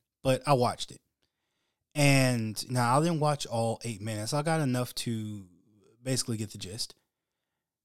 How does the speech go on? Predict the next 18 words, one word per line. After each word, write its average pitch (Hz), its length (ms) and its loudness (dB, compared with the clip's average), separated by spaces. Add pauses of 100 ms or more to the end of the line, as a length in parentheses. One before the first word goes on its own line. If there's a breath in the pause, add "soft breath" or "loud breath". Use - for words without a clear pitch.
(560)
And 135 80 2
the 139 60 2
fact 170 220 -2
that 101 100 -6
everybody 120 360 -2
stood 120 260 -2
around 113 340 -2
while 104 140 -4
this 107 140 -8
man 110 280 -6
called 110 380 -6
out 95 280 -10
in 101 80 -18
horror 107 500 -12 (360)
for 113 200 -8
his 101 100 -8
dead 107 180 -6
mother, 101 420 -10